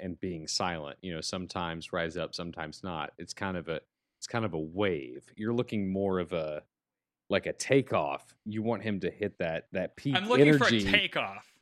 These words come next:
Speaker 1: B-, right.
Speaker 2: So
Speaker 1: Yeah, I
Speaker 2: I
Speaker 1: gotcha.
Speaker 2: don't mind
Speaker 1: Okay.
Speaker 2: on the
Speaker 1: Yeah, yeah, yeah.
Speaker 2: soundtrack because at least it's consistent. The
Speaker 1: Mm-hmm.
Speaker 2: soundtrack is just consistent. He just always sings Rise Up, and that's fine. The, the musical, like, in Disney Plus is not consistent.
Speaker 1: Mm-hmm.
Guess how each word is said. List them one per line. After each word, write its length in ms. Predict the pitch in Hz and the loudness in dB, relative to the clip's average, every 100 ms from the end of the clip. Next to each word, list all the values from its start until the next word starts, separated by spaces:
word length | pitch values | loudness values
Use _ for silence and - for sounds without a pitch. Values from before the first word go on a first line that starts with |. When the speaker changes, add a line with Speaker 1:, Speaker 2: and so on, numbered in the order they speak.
| _ _ _ - | _ _ _ -8
Speaker 1:
B-, 140 | 135 120 | -6 -4
right. 460 | 127 120 117 107 - | 2 8 10 8 4
Speaker 2:
So 140 | 131 135 | 8 8
Speaker 1:
Yeah, 160 | 117 | 8
I 100 | 101 | 8
Speaker 2:
I 40 | 143 | 8
Speaker 1:
gotcha. 340 | 147 117 - | 10 8 8
Speaker 2:
don't 140 | 110 101 | 4 6
mind 160 | 254 | 8
Speaker 1:
Okay. 80 | 185 | 10
Speaker 2:
on 160 | 190 185 | 8 4
the 100 | 160 | 2
Speaker 1:
Yeah, 80 | 196 | 6
yeah, 140 | 214 226 | 6 8
yeah. 160 | 214 | 6
Speaker 2:
soundtrack 360 | 139 113 120 - | 6 4 0 0
because 360 | 185 208 190 | 2 4 4
at 80 | 196 | 2
least 240 | 190 226 - | 2 0 -2
it's 120 | 202 | -6
consistent. 840 | - 156 - 170 - 220 294 - - _ _ _ _ - | -4 -2 -2 -4 0 -2 -2 -10 -18 _ _ _ _ -4
The 60 | 185 | 2
Speaker 1:
Mm-hmm. 100 | 123 220 190 | 4 4 2
Speaker 2:
soundtrack 140 | 240 | 2
is 120 | 196 | 0
just 360 | 160 165 - - | 0 -2 -2 -8
consistent. 760 | - 165 170 143 104 98 - - _ | -8 -4 -4 -6 -8 -14 -18 -20 _
He 100 | - | -10
just 200 | 170 175 | -6 -4
always 420 | 165 180 165 165 - | 2 2 2 -2 -2
sings 260 | 147 127 | -4 -4
Rise 300 | 120 117 107 | -2 -2 -4
Up, 240 | 101 95 - | -8 -16 -12
and 80 | 139 | -6
that's 180 | 123 - | -6 -6
fine. 320 | 117 98 - _ _ _ _ | -8 -10 -16 _ _ _ _
The, 480 | 156 190 180 180 185 | -4 -2 -2 -4 -2
the 140 | 185 | 0
musical, 720 | 180 196 254 269 247 214 190 175 | 0 2 2 0 0 2 4 4
like, 180 | 165 160 | 2 2
in 260 | 185 190 | 0 0
Disney 340 | 180 175 165 135 | 0 -2 -4 -4
Plus 540 | - 175 110 113 - | 2 2 2 -6 -6
is 180 | 175 139 | -4 0
not 300 | 170 175 151 | 2 0 -2
consistent. 680 | 127 117 113 - - - - _ _ _ | -10 -12 -16 -20 -20 -20 -20 _ _ _
Speaker 1:
Mm-hmm. 280 | 107 98 95 | -6 -4 -6